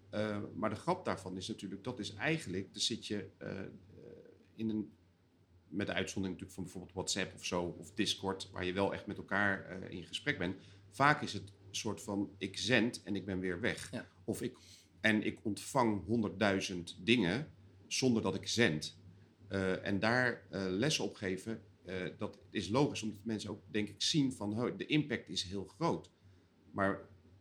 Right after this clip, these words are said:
Speaker 1: voor gamers zou dat, denk ik, misschien nog belangrijker zijn, omdat, ja, bij social media kan je natuurlijk wel kennis opdoen,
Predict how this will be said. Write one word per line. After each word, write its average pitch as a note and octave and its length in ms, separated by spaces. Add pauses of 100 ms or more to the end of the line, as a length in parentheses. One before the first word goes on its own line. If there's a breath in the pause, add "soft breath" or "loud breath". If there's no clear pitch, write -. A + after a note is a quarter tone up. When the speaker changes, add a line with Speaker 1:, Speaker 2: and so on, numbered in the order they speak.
(240)
Speaker 1:
voor G2+ 220
gamers D3+ 340
zou G2 140
dat, F#2 120
denk F#2+ 140
ik, F#2+ 120
misschien G#2+ 260
nog D#3+ 200
belangrijker A2+ 540
zijn, E2 220
omdat, G#2 360 (460)
ja, G2 140
bij E2 100
social A2 320
media G#2 180
kan G2+ 140
je G2+ 60
natuurlijk G2+ 300
wel - 100
kennis F#3 280
opdoen, E2+ 420